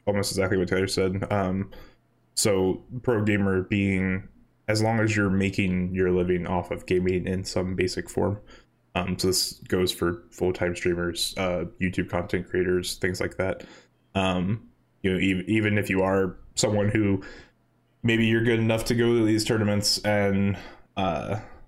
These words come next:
play the game and, and get paid decent amounts of prize money, but you're not necessarily sponsored or on a team or tied to any organization, things like that. Um, esports athlete to me is more specific.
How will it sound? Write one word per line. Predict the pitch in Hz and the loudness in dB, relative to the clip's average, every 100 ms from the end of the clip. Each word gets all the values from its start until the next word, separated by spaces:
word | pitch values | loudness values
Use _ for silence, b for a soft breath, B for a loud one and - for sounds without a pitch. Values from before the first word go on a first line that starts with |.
| _ _ | _ _
play | 113 | 0
the | 101 | 2
game | 98 101 98 | 2 2 2
and, | 95 92 92 | 2 0 -2
and | 92 92 | -4 0
get | 95 | -2
paid | - 95 | 0 0
decent | 95 95 - | 0 -2 -2
amounts | 95 90 | -2 -2
of | 90 | -2
prize | - 90 90 | 0 0 0
money, | 90 90 | -2 -2
but | 87 | -2
you're | 92 | -2
not | 92 87 | -2 -4
necessarily | 90 92 - 90 87 | -4 -2 0 0 0
sponsored | 90 - 87 98 92 90 | -2 -2 0 2 2 2
or | |
on | 90 90 | 0 0
a | |
team | - 92 90 90 | -2 0 0 -2
or | 90 | -4
tied | - 87 | -2 -2
to | 90 | 0
any | 90 90 | 0 2
organization, | 90 87 92 92 90 87 | 2 0 0 -2 -2 -2
things | 92 90 | -2 -2
like | 90 87 | -2 -4
that. | 90 90 - B B B _ | -2 -2 -4 B B B _
Um, | 92 87 90 | -2 -2 0
esports | 120 113 123 110 | 0 2 0 0
athlete | 101 107 87 | 0 0 -2
to | 101 | -2
me | 95 | 0
is | 92 92 - | 2 0 0
more | 117 98 | 0 0
specific. | 95 95 - 95 92 90 - | 0 -2 0 0 0 -2 -10